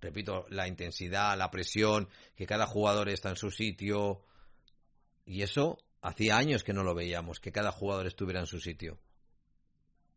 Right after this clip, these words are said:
Hasta Darder marcó un golazo, pero no, no, no sabía si celebrarlo, si llorar, reír, porque ha estado tan mal Darder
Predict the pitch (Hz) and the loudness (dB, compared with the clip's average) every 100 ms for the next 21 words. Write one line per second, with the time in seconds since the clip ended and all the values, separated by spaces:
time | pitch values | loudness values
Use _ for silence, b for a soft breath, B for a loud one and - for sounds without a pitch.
0 | _ 92 98 110 104 101 101 156 147 120 | _ -6 -2 2 4 4 6 6 8 6
1 | - 101 90 92 104 90 82 95 95 120 | 4 0 0 0 0 -4 -6 -6 -4 -4
2 | 120 131 131 135 135 139 139 - 98 101 | -4 -4 -2 0 0 2 0 -2 -2 0
3 | 104 127 160 160 180 180 b b b - | 2 4 6 6 4 2 b b b -2
4 | 113 104 110 147 165 139 113 123 165 185 | 0 2 6 10 10 8 4 6 4 2
5 | b b b - 101 135 - 127 110 147 | b b b -6 0 2 4 4 4 4
6 | 165 160 127 120 104 120 165 202 | 8 8 8 6 6 6 4 0